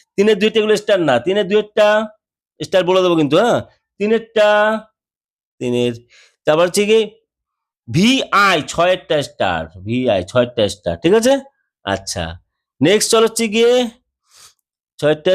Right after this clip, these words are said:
স্টার, আর হচ্ছে গিয়ে, উম, ভিএরটা মোটামুটি নিয়ে নিও, ভিএরটা ভি, এই তার আগেরটা ভিএরটা অল্প।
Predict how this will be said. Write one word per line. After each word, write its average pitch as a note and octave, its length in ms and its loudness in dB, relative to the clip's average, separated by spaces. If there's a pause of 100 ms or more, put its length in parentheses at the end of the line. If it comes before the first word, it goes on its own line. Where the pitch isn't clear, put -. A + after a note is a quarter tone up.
স্টার, G#3 420 2 (680)
আর C#3+ 140 0
হচ্ছে F3+ 260 -4
গিয়ে, A#3 160 2 (840)
উম, E3 880 2 (160)
ভিএরটা A3+ 380 0 (100)
মোটামুটি B3+ 380 0 (120)
নিয়ে F#3+ 180 0
নিও, F#3+ 220 0
ভিএরটা E3 440 -2
ভি, C#3 120 2 (180)
এই C#3 60 -6 (120)
তার C3+ 160 2
আগেরটা C3 260 -4
ভিএরটা B2+ 280 -2
অল্প। A#2+ 140 -6